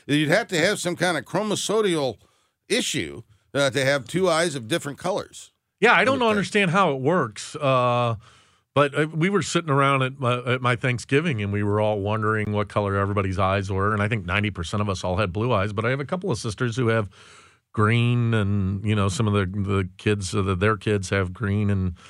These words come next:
Speaker 1: Huh.
Speaker 2: other colored eyes. But I, I personally don't know anybody who has two different colored eyes. But I was watching this interview with, uh, Elon Musk, and it,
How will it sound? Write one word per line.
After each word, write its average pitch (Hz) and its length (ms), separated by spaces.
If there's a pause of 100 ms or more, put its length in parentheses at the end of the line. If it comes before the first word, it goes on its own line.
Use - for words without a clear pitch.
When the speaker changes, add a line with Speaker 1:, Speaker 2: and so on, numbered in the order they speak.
(120)
Speaker 1:
Huh. 220 220
Speaker 2:
other 135 180
colored 120 340
eyes. 165 280
But 135 160
I, 135 920
I 165 40 (140)
personally 139 520
don't 117 300
know 110 200
anybody 104 340
who 120 80
has 104 160
two 123 140
different 98 460
colored 98 300
eyes. 170 280
But 120 140
I - 20
was 107 180
watching 104 360
this 113 180
interview 107 380
with, 104 200
uh, 98 120
Elon 107 320
Musk, 180 320
and 127 100
it, 110 120